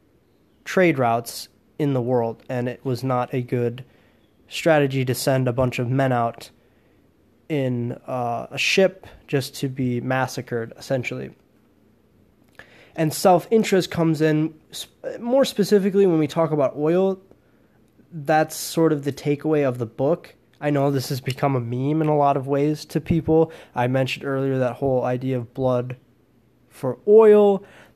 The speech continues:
but it, it's, it's sort of true. I mean, there were other reasons why we got involved.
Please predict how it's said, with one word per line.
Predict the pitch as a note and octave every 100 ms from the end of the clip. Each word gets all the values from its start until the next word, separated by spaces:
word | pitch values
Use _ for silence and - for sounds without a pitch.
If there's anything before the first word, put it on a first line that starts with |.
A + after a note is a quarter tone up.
| -
but | A3+ B3 A#3 - -
it, | A3 A3
it's, | G3+ F#3+ - - -
it's | F#3+ -
sort | A3+ G#3+
of | F3
true. | - - G3 D3+ -
I | -
mean, | E3+ F#3 E3+
there | F3
were | E3+
other | E3 F#3+ F#3+
reasons | F3+ F#3+ F#3 G3+ G3+ - - _ _ -
why | D3 D#3
we | E3 E3
got | E3 D#3+
involved. | D#3 C#3+ D#3 E3 F3 -